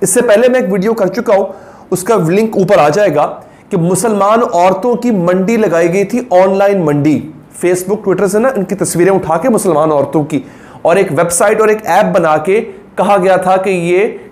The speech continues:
ये औरतें जो है बिकाऊ हैं। पाँच पाँच, दस दस रुपए लोगों ने बोली लगाई थी उसकी। वो दिल दहला देने वाली स्टोरी थी, उसका link मौजूद है ऊपर,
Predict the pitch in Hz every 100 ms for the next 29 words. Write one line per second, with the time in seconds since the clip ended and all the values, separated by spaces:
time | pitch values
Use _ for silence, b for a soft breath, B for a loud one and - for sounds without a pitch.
0 | - 185 175 175 175 190 180 196 131 147
1 | 131 127 135 117 113 - - 185 185 190
2 | 190 151 165 190 190 185 175 180 160 151
3 | 180 170 127 147 156 151 123 120 127 120
4 | 123 - - - - 170 165 - B B
5 | 120 190 208 170 165 165 175 165 156 151
6 | 135 135 127 131 - 196 214 220 208 208
7 | 262 208 165 165 180 214